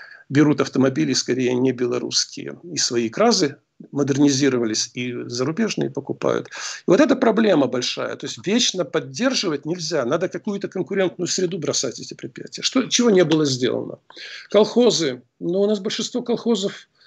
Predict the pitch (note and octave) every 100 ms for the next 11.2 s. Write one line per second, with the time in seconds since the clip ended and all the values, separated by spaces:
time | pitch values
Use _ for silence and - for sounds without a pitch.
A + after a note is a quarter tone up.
0 | _ _ - - - - B3 C4 D3+ C#3+
1 | D3 - G#3+ G3+ - - - B2 B2 A#2
2 | B2 C3 C3 - B2+ B2+ B2 C3 B2+ -
3 | B2+ B2+ C#3 F#3+ G#3+ - C#3 D#3+ C#3+ A#2
4 | - - C3 - F#3+ - C3+ - A#2+ B2+
5 | - - - - - - - - - C3+
6 | G#3+ B3 - - - A3+ A3+ - D3 A2
7 | G#2+ - - - C#3 _ - A3 A#3 -
8 | D#3+ B2 G#2 G2 B2+ - A3 G#3 D#3+ D3+
9 | D3+ D3 - B3 - E3 G#3 G#3 G3 -
10 | F3 F#3+ F3 F3+ - F#3 F3+ - F#3 F3
11 | F3